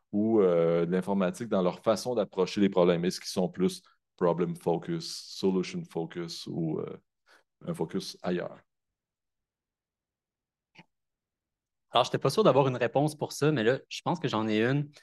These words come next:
Speaker 2: Euh, peut-être un peu de contexte. Dans le cadre de mon doctorat, je me suis entretenu avec, euh, une quarantaine maintenant de, de professionnels du design, euh, dans une diversité de secteurs. Donc, euh, design social, design de services, design industriel, donc design de produits pur et dur,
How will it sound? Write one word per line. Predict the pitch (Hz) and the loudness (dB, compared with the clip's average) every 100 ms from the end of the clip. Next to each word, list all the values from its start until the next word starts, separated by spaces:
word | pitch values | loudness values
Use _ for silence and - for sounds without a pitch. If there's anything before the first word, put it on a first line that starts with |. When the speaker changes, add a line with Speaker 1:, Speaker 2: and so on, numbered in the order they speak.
| _ _ _ - | _ _ _ 2
Speaker 2:
Euh, | 104 107 110 107 | 6 6 4 0
peut-être | 98 - 175 | -6 0 2
un | 180 | 4
peu | 170 | 2
de | 170 | 0
contexte. | 165 135 - 156 156 - - _ - | -2 -2 2 2 2 -12 -16 _ -6
Dans | 107 | -4
le | 104 | 0
cadre | 139 139 | 2 2
de | |
mon | 127 | 2
doctorat, | 117 - 120 127 | -4 -4 -2 0
je | 131 | 0
me | 113 | -4
suis | 113 | -2
entretenu | 107 - 101 - 131 | -4 -2 -6 -6 -4
avec, | 117 98 104 101 - | -2 -2 -2 -2 -2
euh, | 101 98 | 0 2
une | 101 101 - - | 0 -4 -8 -4
quarantaine | - 131 120 - 160 | 0 0 -2 -2 0
maintenant | 131 - 127 139 | 0 -2 0 0
de, | 120 104 | 2 2
de | 98 | 0
professionnels | - 123 - 117 127 117 120 127 123 | -2 -2 0 -4 -2 -2 0 -2 -2
du | - | -6
design, | 107 104 113 123 131 131 _ _ _ - | -6 -2 0 0 -2 -10 _ _ _ -4
euh, | 98 98 98 | 0 2 0
dans | 101 | -2
une | 104 107 | -4 -6
diversité | 110 113 - 120 | 0 -2 -2 -10
de | - | -6
secteurs. | 107 101 107 104 101 | -6 -4 -2 0 0
Donc, | 101 98 | -4 -8
euh, | 101 95 | -6 -2
design | 101 104 104 | -2 -2 -2
social, | 107 101 120 113 117 113 | -4 -2 2 4 4 4
design | 104 104 101 | 0 -2 -4
de | 104 | -6
services, | - 101 101 113 113 - | -6 -8 -4 -6 -6 -8
design | 110 104 101 | -6 -4 -4
industriel, | 104 101 - - 113 110 113 110 | -4 -8 -12 -14 -6 -2 -2 -2
donc | 101 | -10
design | 95 95 | -10 -10
de | |
produits | 98 104 101 107 110 | -10 -10 -8 -6 -8
pur | - 117 113 | -8 -8 -4
et | 104 | -4
dur, | 101 117 120 | -2 -2 -2